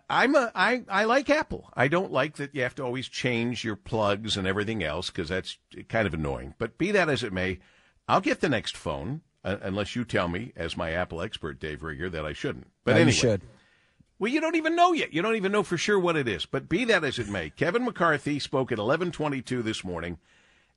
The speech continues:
Speaker 1: and said he's, uh, making the move for a former House inquiry, um, on, uh, the current, uh, president of the United States. So, uh, yeah, what's that gonna mean? Hmm.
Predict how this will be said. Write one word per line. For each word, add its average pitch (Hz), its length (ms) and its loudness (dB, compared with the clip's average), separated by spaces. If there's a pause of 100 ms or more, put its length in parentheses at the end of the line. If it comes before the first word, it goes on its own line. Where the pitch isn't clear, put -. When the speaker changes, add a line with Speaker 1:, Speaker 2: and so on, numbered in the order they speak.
Speaker 1:
and 113 420 0
said 127 260 2
he's, 110 320 -2
uh, 104 180 0 (100)
making 110 480 0
the 104 80 -2
move 101 240 -2
for 95 140 -4
a 85 40 -4
former 117 440 0
House 101 480 -4 (720)
inquiry, 85 800 0 (680)
um, 87 760 -4 (140)
on, 101 340 0
uh, 98 140 -2
the 95 120 -6
current, 92 520 -2
uh, 90 60 -4
president 87 680 -4
of 85 160 -6
the 85 80 -6
United 73 460 -6
States. - 640 -6
So, 95 560 -2
uh, 107 120 -6
yeah, 190 260 -4 (520)
what's 156 240 -6
that 170 140 4
gonna 151 160 0
mean? 139 360 0 (300)
Hmm. 156 280 -2